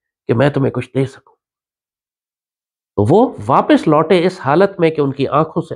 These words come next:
आंसू बह रहे थे। कुरान बड़ा खूबसूरत उनकी कैफियत बयान करता है,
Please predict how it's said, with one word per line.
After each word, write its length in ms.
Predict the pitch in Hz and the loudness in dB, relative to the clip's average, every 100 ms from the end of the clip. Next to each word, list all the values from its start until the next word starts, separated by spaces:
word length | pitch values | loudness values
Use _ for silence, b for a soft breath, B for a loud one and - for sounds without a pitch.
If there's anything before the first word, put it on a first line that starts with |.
| - | -2
आंसू 280 | 185 190 143 | -2 0 -2
बह 180 | 120 113 | 0 -2
रहे 180 | 104 | -4
थे। 140 | 110 110 | -10 -14
कुरान 540 | - _ - 143 202 | -18 _ -2 0 2
बड़ा 180 | 165 226 | 2 0
खूबसूरत 460 | 233 156 - 262 269 | 0 -2 2 2 2
उनकी 260 | 185 175 | -2 -2
कैफियत 440 | 147 165 - 196 120 | -2 -2 0 -2 -2
बयान 260 | 120 120 | -8 -8
करता 340 | 113 110 - | -12 -16 -16
है, 80 | 107 | -18